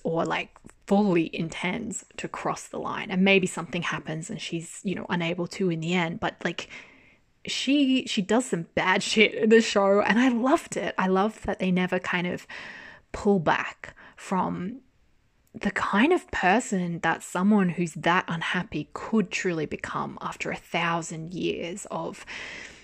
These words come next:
you know, atoning for their sin. It's just so full on. I loved the mythology of this show. It's so clever.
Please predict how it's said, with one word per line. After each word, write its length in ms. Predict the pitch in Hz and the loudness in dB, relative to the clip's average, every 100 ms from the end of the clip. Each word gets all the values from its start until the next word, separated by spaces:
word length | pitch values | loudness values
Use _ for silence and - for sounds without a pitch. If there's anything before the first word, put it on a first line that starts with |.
| _ _ _ - - | _ _ _ -20 -18
you 160 | - | -6
know, 140 | 196 160 | -2 -2
atoning 720 | 165 - - 185 202 185 160 | -4 -4 2 6 6 6 2
for 160 | - 165 | -6 -4
their 200 | 165 160 | -4 -6
sin. 580 | - 220 185 165 165 170 | -2 0 0 -2 -8 -4
It's 200 | 202 - | -4 -4
just 300 | - 302 - | -4 -4 -6
so 680 | - 214 - 202 208 180 165 | -8 -4 2 6 8 6 4
full 320 | 226 - 175 | -2 -2 0
on. 200 | 175 175 170 | 0 -2 0
I 80 | 208 | 4
loved 420 | 214 202 185 - | 8 8 6 2
the 80 | 175 | -4
mythology 680 | 160 - 170 175 - 160 | -4 -6 -6 -6 -6 -8
of 140 | - - | -8 -8
this 160 | 170 | -8
show. 260 | - 175 165 | -6 -4 -4
It's 100 | 175 | -4
so 180 | - 170 | -6 -10
clever. 500 | - 170 160 156 | -8 -6 -6 -6